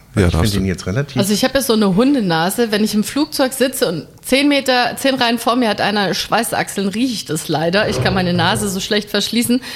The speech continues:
Speaker 3: Das heißt, wenn ich Wein rieche, rieche ich eigentlich meistens auch relativ viel. Und der ist ja schon jetzt voller Geruchsnoten hier, aber voller positiver
Speaker 1: Ja.
Speaker 3: Geruchsnoten.
Speaker 2: Okay.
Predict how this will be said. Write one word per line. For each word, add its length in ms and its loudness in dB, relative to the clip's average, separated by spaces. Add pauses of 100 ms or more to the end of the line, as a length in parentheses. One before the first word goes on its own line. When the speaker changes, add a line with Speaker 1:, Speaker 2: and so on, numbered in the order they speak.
(160)
Speaker 3:
Das 160 0
heißt, 340 0
wenn 160 2
ich 220 -2
Wein 300 2
rieche, 580 -2 (440)
rieche 220 -4
ich 160 -2
eigentlich 300 -2
meistens 340 -4
auch 160 -6
relativ 400 -4
viel. 300 -2 (720)
Und 180 2
der 160 2
ist 180 -4
ja 380 0
schon 320 -2
jetzt 400 -4 (180)
voller 360 2
Geruchsnoten 840 -6
hier, 260 2
aber 180 -2
voller 200 -2
positiver 560 -6
Speaker 1:
Ja. 60 -6
Speaker 3:
Geruchsnoten. 640 0
Speaker 2:
Okay. 360 -6